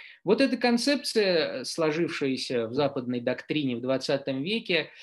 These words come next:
а, активно начала восприниматься в девяностые годы в нашей стране. И, э,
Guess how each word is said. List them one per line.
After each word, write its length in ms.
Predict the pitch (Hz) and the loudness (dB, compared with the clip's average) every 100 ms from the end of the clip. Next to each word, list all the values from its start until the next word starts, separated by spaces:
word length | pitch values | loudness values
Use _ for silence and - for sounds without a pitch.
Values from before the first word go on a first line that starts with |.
| - - - 156 | -20 -20 -6 -2
а, 220 | 139 147 | -2 -2
активно 480 | - 226 220 208 175 | -4 -4 -2 0 0
начала 440 | 170 165 170 160 | 0 0 0 0
восприниматься 920 | 156 - 156 156 156 160 170 165 156 | 0 -2 -2 -2 0 0 -2 -2 -4
в 60 | 135 | -2
девяностые 520 | 139 147 147 - 139 | -2 -4 -4 -4 -4
годы 260 | 135 147 127 | -2 -2 -2
в 60 | |
нашей 300 | 127 123 - | -2 -4 -6
стране. 760 | - - 123 123 117 107 101 - | -10 -6 -4 -4 -4 -6 -10 -14
И, 280 | 123 110 110 | -12 -8 -8
э, 120 | 113 | -8